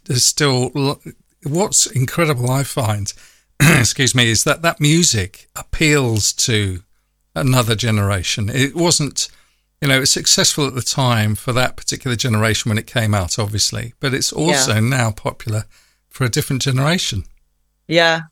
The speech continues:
Speaker 2: I know. I've, I've heard that too. Most definitely. It's, uh, it's great, actually. It's great for people like me who's trying to bring old school back because <laughs> some, not all the young people, but some of them
Speaker 1: Mm.
Speaker 2: really appreciate it. So,
Speaker 1: Yeah.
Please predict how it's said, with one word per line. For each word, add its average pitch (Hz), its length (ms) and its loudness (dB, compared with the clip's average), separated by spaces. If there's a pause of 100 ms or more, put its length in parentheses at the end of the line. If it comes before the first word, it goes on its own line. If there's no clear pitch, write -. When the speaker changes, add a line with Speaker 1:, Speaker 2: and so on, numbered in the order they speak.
(140)
Speaker 2:
I 165 160 -2
know. 165 360 0
I've, 156 280 0
I've 175 200 -2
heard 160 240 0
that 151 200 0
too. 160 400 0 (380)
Most 156 280 -2
definitely. 143 760 -2
It's, - 400 -6
uh, 139 240 2 (500)
it's 214 160 2
great, 202 460 2
actually. 147 360 -2
It's - 100 -4
great 202 220 2
for 165 100 -8
people 180 360 -4
like 143 240 2
me 175 160 2
who's 147 180 -2
trying 160 260 0
to 143 60 -6
bring 151 240 -2
old 156 220 0
school 147 320 -4
back 165 320 0
because 143 460 -2 (120)
<laughs> - 120 -20
some, 156 560 2
not 196 260 -2 (140)
all 160 420 4 (120)
the 139 80 -4
young 131 260 -6
people, 131 400 -2
but - 320 0
some 180 220 -2
of 156 160 -6
them 131 300 -4
Speaker 1:
Mm. - 60 -4
Speaker 2:
really 147 240 2
appreciate 135 800 -2
it. - 140 -6
So, - 180 -4
Speaker 1:
Yeah. 117 160 0